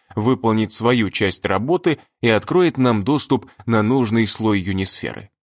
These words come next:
Ночи мы проводили с Лизой. В девушке проснулась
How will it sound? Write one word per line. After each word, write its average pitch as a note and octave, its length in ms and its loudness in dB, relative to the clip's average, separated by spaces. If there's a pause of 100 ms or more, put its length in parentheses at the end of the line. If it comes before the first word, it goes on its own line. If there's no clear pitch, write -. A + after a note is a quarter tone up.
(300)
Ночи D#3+ 320 0
мы C#3+ 220 0
проводили A2+ 580 0
с - 160 -4
Лизой. - 460 -12 (320)
В G2 80 -10
девушке A2 420 0
проснулась A#2 640 -2